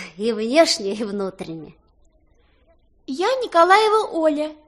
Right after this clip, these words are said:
Speaker 2: Двенадцать мне будет восьмого числа. Папа мой вертолётчик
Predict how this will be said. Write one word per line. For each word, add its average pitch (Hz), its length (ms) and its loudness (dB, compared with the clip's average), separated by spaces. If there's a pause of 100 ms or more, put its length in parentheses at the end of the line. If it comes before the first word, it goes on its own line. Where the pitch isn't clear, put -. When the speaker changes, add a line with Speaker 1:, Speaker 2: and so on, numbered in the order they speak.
(440)
Speaker 2:
Двенадцать 339 600 -4
мне 269 120 0
будет 370 340 -4
восьмого 294 420 0
числа. 254 500 -8 (1040)
Папа 349 280 6
мой 349 160 2
вертолётчик 349 800 2